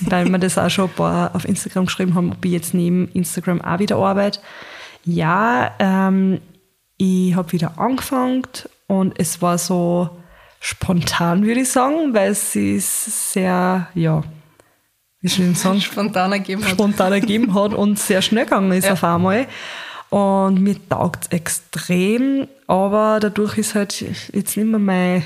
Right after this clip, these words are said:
Speaker 1: <laughs> mein Insta-Life so,
Speaker 2: Mhm.
Speaker 1: wie soll ich sagen, spektakulär, weil vorher habe ich mich halt nur auf das konzentriert. Ich meine, ich mache das seit zweitausendfünfzehn und selbstständig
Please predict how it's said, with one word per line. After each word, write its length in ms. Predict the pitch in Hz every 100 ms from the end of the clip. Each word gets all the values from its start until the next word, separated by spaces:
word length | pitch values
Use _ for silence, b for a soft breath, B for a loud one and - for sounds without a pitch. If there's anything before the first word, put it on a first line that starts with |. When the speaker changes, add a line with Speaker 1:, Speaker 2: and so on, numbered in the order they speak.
| - -
Speaker 1:
<laughs> 160 | -
mein 220 | 262 233
Insta-Life 800 | 226 247 - 220 214 190 185 -
so, 280 | - 208 214
Speaker 2:
Mhm. 360 | 208 202 196 202 B B B
Speaker 1:
wie 80 | -
soll 160 | 208 202
ich 60 | 185
sagen, 280 | 185 180 175 B B
spektakulär, 880 | - - 196 - 185 - 190 175 175
weil 120 | 175
vorher 720 | 165 160 175 185 185 185 180 -
habe 220 | 160 180
ich 60 | 180
mich 120 | 180
halt 160 | 180 175
nur 340 | 175 185 190
auf 100 | 190
das 200 | - 185
konzentriert. 500 | - 185 185 - 190
Ich 60 | 180
meine, 160 | 170
ich 100 | 175 170
mache 160 | 165
das 140 | - -
seit 160 | 165
zweitausendfünfzehn 1080 | - 170 170 165 240 247 - 185 190 220 B B B B B B B
und 340 | 185 185 185
selbstständig 600 | - - 160 - 202 196